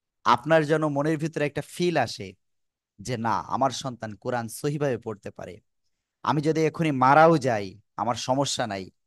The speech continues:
আমি তো চেষ্টা করেছি আমার সন্তানকে লালন পালনের, সঠিকভাবে গড়ে তুলতে আমি চেষ্টা করেছি। আমি আমার সন্তানকে কোরআনটা শিক্ষা দিয়েছি। আমি যতদূর পেরেছি ভালো কাজ করেছি।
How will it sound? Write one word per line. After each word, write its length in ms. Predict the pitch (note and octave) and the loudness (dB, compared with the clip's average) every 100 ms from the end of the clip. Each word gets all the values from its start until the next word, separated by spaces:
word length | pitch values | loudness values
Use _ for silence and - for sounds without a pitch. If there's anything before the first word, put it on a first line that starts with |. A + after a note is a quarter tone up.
| _ _ _ _ _ _ _ | _ _ _ _ _ _ _
আমি 340 | - C3+ D3 C#3+ | 0 4 4 4
তো 120 | D#3 | 2
চেষ্টা 400 | - D3 - D#3+ | 2 -4 2 2
করেছি 300 | D3+ C#3+ B2 | 4 0 -2
আমার 140 | A#2 | -6
সন্তানকে 460 | A#2 B2 A#2 A#2 A2+ | -6 -8 -8 -8 -6
লালন 380 | G#2+ G#2+ C3+ B2 | -2 0 0 -4
পালনের, 420 | A2 G2 F#2+ F#2+ _ _ _ _ _ _ _ _ _ _ | -6 -8 -10 -16 _ _ _ _ _ _ _ _ _ _
সঠিকভাবে 580 | - D3+ B2+ D#3 E3 D#3+ | -4 -2 0 2 4 4
গড়ে 280 | C3 D#3 E3 | 4 4 4
তুলতে 320 | D#3+ C#3+ C3 | 0 -4 -2
আমি 140 | C#3 B2+ | -4 -4
চেষ্টা 320 | C3+ - C#3+ | -8 0 0
করেছি। 500 | A#2+ G#2+ F#2 F#2+ F#2+ _ _ _ _ _ _ _ | 0 -6 -8 -14 -16 _ _ _ _ _ _ _
আমি 220 | - D3 | 0 2
আমার 180 | E3 F3 | 4 4
সন্তানকে 560 | - E3+ E3 E3+ D#3 C3+ | 2 0 0 -2 -2 -6
কোরআনটা 400 | - D3 E3+ F#3 | 2 2 2 0
শিক্ষা 320 | F3 D#3 E3 | -2 -2 -2
দিয়েছি। 500 | B2+ A2+ - G#2 G2 _ _ _ _ _ _ _ _ _ - | -2 -6 -8 -14 -16 _ _ _ _ _ _ _ _ _ -4
আমি 180 | A#2 C#3+ | 0 4
যতদূর 480 | D3+ D3+ E3+ F3+ F3 | 2 2 2 0 2
পেরেছি 340 | E3+ E3+ F3 | 0 0 -2
ভালো 260 | B2+ C3+ D#3 | 0 0 4
কাজ 220 | E3 D#3 | 2 2
করেছি। 540 | D#3 C3 A#2 G#2+ G2 | -2 -2 -4 -12 -14